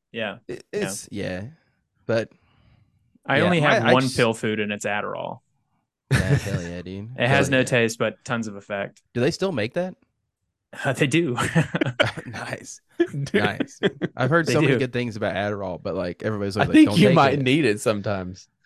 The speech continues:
Speaker 2: Man, but then I don't wanna lose myself, you know? I don't know if you lose yourself or not. I have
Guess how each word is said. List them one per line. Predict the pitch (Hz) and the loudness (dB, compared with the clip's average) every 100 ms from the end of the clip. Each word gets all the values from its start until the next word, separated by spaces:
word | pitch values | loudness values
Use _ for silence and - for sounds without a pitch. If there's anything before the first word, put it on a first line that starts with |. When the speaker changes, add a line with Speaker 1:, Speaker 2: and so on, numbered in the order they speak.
| - | -8
Speaker 2:
Man, | 147 156 156 151 139 _ _ | -4 -2 -4 -6 -12 _ _
but | 139 | -4
then | 160 | 0
I | 139 | 0
don't | 139 | 0
wanna | 127 | -2
lose | 113 107 113 | -4 -2 -4
myself, | 90 87 - - - | -6 -10 -10 -12 -10
you | |
know? | 85 90 123 | -10 -10 -10
I | - | -8
don't | 110 | -6
know | 107 | -6
if | 104 107 | -8 -10
you | 95 | -10
lose | 92 90 | -10 -10
yourself | 95 85 90 | -12 -12 -12
or | 95 | -8
not. | 101 | -4
I | 147 | 0
have | 180 143 | -2 -4